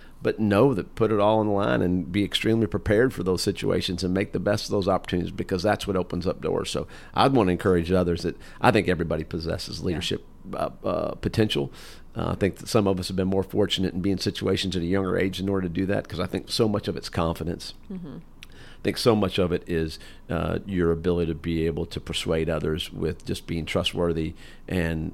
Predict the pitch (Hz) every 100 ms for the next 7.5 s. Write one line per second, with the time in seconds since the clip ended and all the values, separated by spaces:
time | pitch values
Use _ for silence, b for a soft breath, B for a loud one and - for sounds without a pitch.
0 | 80 78 82 80 - - - - - -
1 | 95 85 82 78 80 - 80 82 - 82
2 | 80 82 85 69 - 82 87 82 - 82
3 | 80 - - - - - B B B -
4 | 107 90 - - - 95 98 87 85 -
5 | 95 82 87 92 90 90 85 - 90 82
6 | 80 87 78 80 90 98 - 67 - -
7 | 78 82 - -